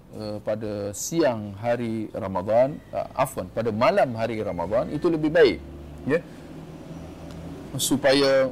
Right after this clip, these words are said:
ya, eh, ti-, supaya mengelak daripada sebarang, eh, syubhat.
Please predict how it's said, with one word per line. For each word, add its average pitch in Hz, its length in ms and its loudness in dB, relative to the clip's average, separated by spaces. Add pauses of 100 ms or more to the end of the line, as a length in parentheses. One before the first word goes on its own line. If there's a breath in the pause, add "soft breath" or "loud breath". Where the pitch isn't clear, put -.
(160)
ya, 135 240 2
eh, 107 400 -2
ti-, 131 160 -4 (240)
supaya 120 480 0
mengelak 127 400 2
daripada 113 400 -4
sebarang, 104 560 0
eh, 98 320 -6
syubhat. 143 400 0